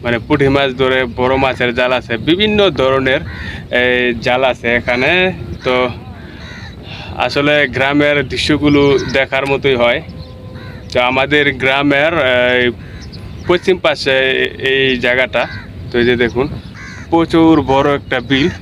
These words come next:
এই বিলের মধ্যেই মাছ ধরে। তার এই যে আমার পিছনে। তো যাই হোক বন্ধুরা, আহ, ভালো থাকবেন সবাই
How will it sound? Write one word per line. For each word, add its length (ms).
এই 160
বিলের 380
মধ্যেই 420
মাছ 300
ধরে। 200
তার 160
এই 60
যে 80
আমার 200
পিছনে। 520
তো 100
যাই 260
হোক 100
বন্ধুরা, 380
আহ, 1300
ভালো 220
থাকবেন 300
সবাই 340